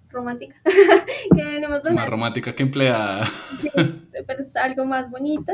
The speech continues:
Speaker 1: y, pues, Por Bogotá, que es como una canción muy emblemática que habla de la ciudad. Igual, particularmente, pues, porque, eh, a la Rebeca viene el nombre de, de un sitio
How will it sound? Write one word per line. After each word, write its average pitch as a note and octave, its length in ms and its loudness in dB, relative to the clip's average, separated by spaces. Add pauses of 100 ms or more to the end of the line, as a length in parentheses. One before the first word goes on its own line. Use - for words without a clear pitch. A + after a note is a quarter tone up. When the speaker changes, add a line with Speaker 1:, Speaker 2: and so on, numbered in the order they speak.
Speaker 1:
y, D4+ 160 2
pues, C4+ 200 0
Por C4+ 200 -4
Bogotá, B3 480 -4
que C4+ 80 -10
es C4+ 80 -14
como D4+ 140 -12
una C#4 160 -8
canción C#4+ 420 -8 (280)
muy C#4 180 -6
emblemática C4+ 800 -8 (360)
que C4+ 60 -8
habla A#3+ 300 0
de A#3+ 60 -2
la B3 140 -6
ciudad. - 320 -6 (680)
Igual, B3 320 -4
particularmente, B3+ 680 -2
pues, C4 120 -8
porque, C#4 360 -6 (360)
eh, B3+ 320 -2
a B3+ 220 -6
la C4+ 140 2
Rebeca C4+ 460 0
viene C4+ 240 -6
el C#4 80 -10
nombre A#3+ 420 -4
de, B3 540 -10
de B3+ 160 -12
un C4 120 -14
sitio C4 600 -8